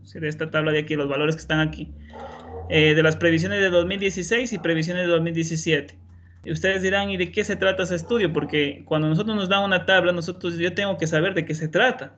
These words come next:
Aquí no nos dan nada, como ustedes ven en el ejemplo, no nos dicen de qué se trata o para qué se trata, pero nosotros, como les decía anteriormente, ustedes cuando lean, eh, cuando les toque los, los numerales de leer, yo tengo que entender,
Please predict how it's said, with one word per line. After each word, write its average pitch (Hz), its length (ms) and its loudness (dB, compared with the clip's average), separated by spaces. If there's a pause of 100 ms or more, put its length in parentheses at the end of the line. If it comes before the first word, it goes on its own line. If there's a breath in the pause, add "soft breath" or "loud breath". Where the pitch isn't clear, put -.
(180)
Aquí 156 260 -2
no 226 140 2
nos 196 160 -2
dan 208 180 0
nada, 196 220 4
como 165 120 -2
ustedes 175 260 2
ven 175 140 -2
en 175 120 -2
el 156 80 2
ejemplo, 160 320 0
no 202 100 -2
nos 185 160 2
dicen 165 220 0
de 156 100 2
qué 151 100 0
se 143 120 -4
trata 156 360 2
o 143 180 0
para 147 240 -2
qué 151 120 -8
se 156 100 -6
trata, 160 400 0
pero 185 380 2 (480 loud breath)
nosotros, 165 480 2
como 170 160 2
les 175 140 4
decía 175 340 4
anteriormente, 175 560 0
ustedes 165 320 2
cuando 165 220 -2
lean, 165 460 2 (600 soft breath)
eh, 147 600 -2
cuando 151 160 -2
les 147 100 -4
toque 165 220 0
los, 156 240 0
los 156 180 -2
numerales 156 420 2
de 151 120 2
leer, 160 440 4 (220 soft breath)
yo 175 100 -2
tengo 202 240 -2
que 156 440 0 (100)
entender, 160 840 4